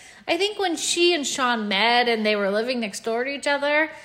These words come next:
what was appealing about Leah was she was a free spirit and she was, uh, like,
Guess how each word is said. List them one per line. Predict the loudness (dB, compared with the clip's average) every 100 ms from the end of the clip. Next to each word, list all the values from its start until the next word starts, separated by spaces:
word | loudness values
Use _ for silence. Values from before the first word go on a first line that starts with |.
| -20 -20 -2
what | 2
was | 4 2 0 -4
appealing | -4 -4 0 2 4 2 2
about | 4 4 2
Leah | 2 4 4
was | 2 0
she | 0
was | 0 0
a | -4
free | -6 -6 -4
spirit | -4 -8 -6 -2 2 4 4 6 4 2
and | -2 -4
she | -8 -4 -4
was, | -4 -4 -6 -12 -18 -20 -20 -20 _ _ _ _ _ _ -6
uh, | -4 -6 -6 -8 -10 -16 -20 -20 _ _ _
like, | -12 -12